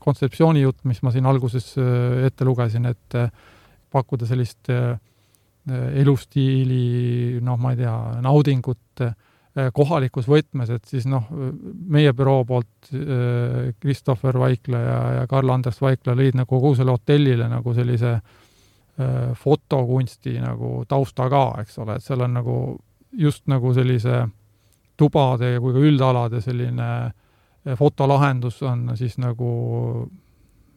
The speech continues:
kuidas öelda siis, Eestimaa miljöö hõngu nagu selle, selle hotelli, selle, sellise eksklusiivsuse nagu vahele. Ja, ja ütleme, selle hotelli puhul võib-olla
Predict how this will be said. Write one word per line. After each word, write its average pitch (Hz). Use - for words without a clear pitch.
kuidas 139
öelda 120
siis, 113
Eestimaa 123
miljöö 120
hõngu 127
nagu 120
selle, 117
selle 123
hotelli, 123
selle, 117
sellise 123
eksklusiivsuse 117
nagu 117
vahele. 117
Ja, 139
ja 143
ütleme, 156
selle 175
hotelli 143
puhul 139
võib-olla 131